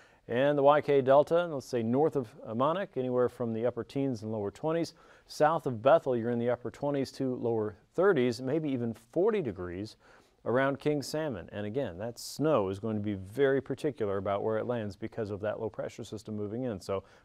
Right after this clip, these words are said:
weather conditions are changing in the Y K. Here's a look at flying weather then. Wow, uh, I F R across a large chunk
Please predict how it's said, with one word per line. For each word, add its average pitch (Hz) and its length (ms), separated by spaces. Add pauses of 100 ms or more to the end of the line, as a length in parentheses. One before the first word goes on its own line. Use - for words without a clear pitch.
(120)
weather 113 240
conditions 120 400
are 123 60
changing 101 400
in 101 40
the 95 80
Y 92 220
K. 104 300 (500)
Here's 196 140
a 208 60
look 202 120
at 180 80
flying 190 320
weather 131 260
then. 135 280
Wow, 131 360
uh, 107 60
I 120 320
F 143 120
R 147 180
across 127 300
a 113 60
large 131 440
chunk 156 260